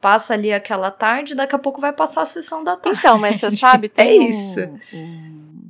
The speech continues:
Speaker 2: crítico de T V que trabalha, trabalhou muitos anos como roteirista do, do programa do Faustão e tem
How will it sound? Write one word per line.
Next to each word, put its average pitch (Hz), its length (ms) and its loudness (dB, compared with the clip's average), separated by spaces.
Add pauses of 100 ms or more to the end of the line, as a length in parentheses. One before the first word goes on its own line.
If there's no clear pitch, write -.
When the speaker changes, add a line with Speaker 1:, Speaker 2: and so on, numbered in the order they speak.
(120)
Speaker 2:
crítico 196 580 -6
de 160 340 -14
T 170 100 -4
V 190 440 0
que 165 320 -6
trabalha, 190 680 4
trabalhou 170 340 -4
muitos 233 540 -2
anos 180 540 -4 (200)
como 165 220 -6
roteirista 165 600 -6
do, 156 540 -12
do 160 120 -18
programa 156 420 -6
do 147 80 -16
Faustão 185 880 -2
e 170 60 -10
tem 180 540 -6